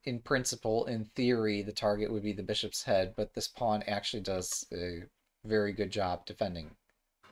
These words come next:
that if it happens to move up one.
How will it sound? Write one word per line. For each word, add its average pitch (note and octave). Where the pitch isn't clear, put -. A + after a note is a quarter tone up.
that E2+
if -
it -
happens G#2
to G#2
move F2
up -
one. D2+